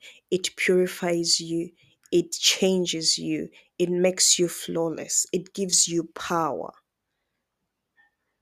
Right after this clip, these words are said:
But if you don't take it in, how, how are you doing? How are you fighting the enemy?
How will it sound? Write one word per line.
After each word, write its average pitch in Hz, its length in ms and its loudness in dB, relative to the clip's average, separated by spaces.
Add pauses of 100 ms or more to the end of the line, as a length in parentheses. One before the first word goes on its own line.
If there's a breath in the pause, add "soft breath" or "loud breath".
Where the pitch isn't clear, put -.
(960)
But 175 140 0
if 220 220 2
you 220 80 0
don't 185 340 0
take 185 320 -4
it - 180 -12 (120)
in, 147 320 -10 (3000)
how, - 300 -6
how 214 220 -4
are 185 80 0
you 175 160 -2
doing? 165 320 -6
How 214 220 0
are 233 40 4
you 190 160 2
fighting 175 540 -2
the 160 160 -8
enemy? 151 400 -10